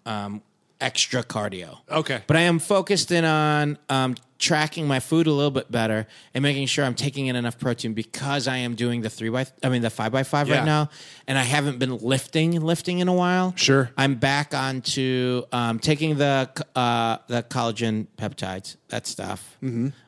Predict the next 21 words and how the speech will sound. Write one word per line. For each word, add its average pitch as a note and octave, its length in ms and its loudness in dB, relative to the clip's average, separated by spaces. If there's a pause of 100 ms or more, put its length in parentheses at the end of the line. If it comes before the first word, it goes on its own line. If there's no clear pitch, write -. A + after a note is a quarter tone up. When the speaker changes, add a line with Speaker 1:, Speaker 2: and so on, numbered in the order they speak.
(140)
Speaker 1:
Um, G2+ 380 -2
Costco - 560 -8
came G#2 240 -6
out G2+ 180 -12
with G#2+ 140 -10 (960)
a G2 60 -6
humongous F#2 920 -8
Speaker 2:
Oh, A#2 120 0
Speaker 1:
version F#2+ 340 -6
of - 120 -14
it. - 80 -8
Speaker 2:
a A#2 40 -4
Costco A2+ 560 0
ver- A2+ 80 -2
Speaker 1:
Same, A#2+ 300 0
but B2+ 220 0
the B2+ 60 -2
same A#2 320 0
brand. G#2+ 380 -6
Everything. C#3 220 4
Speaker 2:
Oh, A2+ 180 0